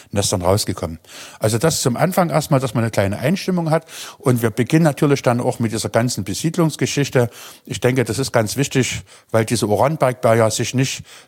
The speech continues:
einfach so gegründet hat, sondern eine logische Fortsetzung dessen ist, was hier vorher passiert ist. Also wir wissen, dass schon vor viertausendfünfhundert Jahren hier Menschen gelebt haben. Es gibt also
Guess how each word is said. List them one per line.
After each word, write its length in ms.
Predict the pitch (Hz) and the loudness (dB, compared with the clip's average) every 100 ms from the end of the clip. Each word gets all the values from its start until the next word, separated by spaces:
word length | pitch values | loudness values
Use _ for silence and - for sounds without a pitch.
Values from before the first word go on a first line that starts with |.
| - | -2
einfach 300 | 120 127 110 | 0 0 -2
so 240 | - 143 | 2 2
gegründet 480 | 143 - 147 147 120 | 2 -2 -2 -2 -2
hat, 120 | 120 | -2
sondern 300 | - 117 113 | 0 -2 -2
eine 220 | 120 110 | -2 0
logische 360 | 107 139 131 101 | 2 2 0 -4
Fortsetzung 600 | - - - 110 110 95 | -4 -4 -2 -2 -2 -2
dessen 240 | 120 - | -2 -2
ist, 180 | 113 - | -6 -6
was 140 | 101 - | -6 -6
hier 80 | |
vorher 300 | 92 127 104 | -6 -2 -2
passiert 360 | 87 90 - 82 | -2 -8 -10 -12
ist. 160 | 82 - - - - - | -12 -14 -18 -20 -20 -8
Also 200 | 117 120 | -4 0
wir 80 | 117 | 2
wissen, 220 | 175 170 | 2 2
dass 200 | 139 - | 0 0
schon 220 | - 127 | -2 -2
vor 120 | - 107 | -2 -6
viertausendfünfhundert 1040 | - 156 127 120 113 - 123 - 101 92 | -2 0 2 2 0 -4 -6 -2 -4 0
Jahren 280 | 120 139 135 - - - - _ | 2 2 0 -6 -20 -20 -20 _
hier 440 | - 117 110 101 101 | -4 2 2 2 -4
Menschen 380 | 113 135 165 110 | -2 0 0 -6
gelebt 400 | 95 98 151 - | -4 0 -2 0
haben. 400 | 156 147 143 113 _ _ _ _ _ _ | 2 2 0 -6 _ _ _ _ _ _
Es 100 | - | -10
gibt 200 | 143 - | -8 -4
also 320 | 117 107 113 | -2 0 2